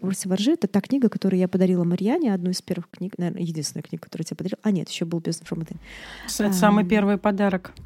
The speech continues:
Speaker 1: самый первый подарок, который я сделала Марьяне еще в на, на самом, самом начале нашей дружбы, когда она еще только зарождалась.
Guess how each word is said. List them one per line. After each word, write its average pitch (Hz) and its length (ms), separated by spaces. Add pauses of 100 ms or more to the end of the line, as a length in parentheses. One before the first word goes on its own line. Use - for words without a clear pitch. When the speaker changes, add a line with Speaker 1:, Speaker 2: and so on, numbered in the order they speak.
Speaker 1:
самый 214 440
первый 202 280
подарок, 175 420
который 175 280
я 170 60
сделала 175 260
Марьяне 190 460
еще 190 220
в 170 80
на, 170 380
на 170 100
самом, 165 480
самом 170 220
начале 170 420
нашей 160 260
дружбы, 190 400
когда 165 200
она 160 60
еще - 120
только - 160
зарождалась. 175 680